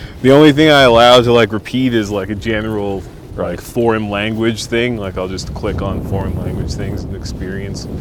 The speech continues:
Speaker 2: Ah.
Speaker 1: other cultures.
Speaker 2: The production value on that Korean music video you showed me was unreal.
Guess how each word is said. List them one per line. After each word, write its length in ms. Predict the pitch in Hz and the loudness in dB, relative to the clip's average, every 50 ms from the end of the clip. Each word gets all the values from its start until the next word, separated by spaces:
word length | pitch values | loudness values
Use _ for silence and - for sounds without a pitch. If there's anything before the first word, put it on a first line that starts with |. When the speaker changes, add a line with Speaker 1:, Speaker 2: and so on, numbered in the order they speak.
| - - - | -10 -8 -8
Speaker 2:
Ah. 260 | 104 98 92 92 - - | -8 -6 -8 -8 -8 -6
Speaker 1:
other 260 | 113 110 104 104 104 | -6 -4 -4 -4 -4
cultures. 640 | - - 101 95 101 98 - - 110 113 - - - - - - - - - - - - - - - - - - - - - - - - - - - - - - - - - - - - - - - - - - - - - - - - - - - - - - - - - - - - - - - - - - - - - - - - - - - | -4 -4 -4 -4 -4 -4 -4 -2 -2 -2 -4 -4 -6 -6 -6 -6 -6 -6 -6 -6 -6 -8 -8 -6 -6 -6 -6 -6 -8 -6 -6 -6 -6 -6 -6 -8 -8 -8 -8 -8 -10 -8 -8 -6 -6 -6 -6 -6 -6 -8 -8 -8 -8 -6 -6 -8 -6 -6 -6 -4 -4 -2 -2 -4 -4 -6 -6 -6 -6 -6 -6 -8 -8 -10 -10 -10 -12 -12 -12 -14 -14 -14 -16 -10 -8
Speaker 2:
The 80 | - 123 | -8 -4
production 540 | - 175 147 123 123 135 - - 180 175 139 | -2 0 2 4 4 4 2 0 -2 0 2
value 420 | 127 127 117 123 147 156 151 147 | 2 2 4 4 4 4 4 2
on 80 | 143 139 | 2 2
that 180 | 139 135 120 | 0 -2 -2
Korean 480 | - - 123 113 117 120 135 143 131 120 | -4 -8 -6 -4 -2 -2 0 0 0 0
music 220 | 123 123 135 131 | 0 0 -2 -2
video 300 | 117 135 143 139 151 156 | -2 -2 0 0 2 0
you 160 | 156 160 151 | 0 -2 -4
showed 320 | 131 - - 156 156 160 165 | -4 -4 -2 -2 0 -2 -2
me 120 | 180 160 - - - - - - | -6 -8 -8 -12 -14 -14 -14 -10
was 160 | - 139 123 | -8 -6 -2
unreal. 440 | 131 139 143 143 127 123 147 160 - | -2 -2 0 -2 -2 -2 -2 -4 -4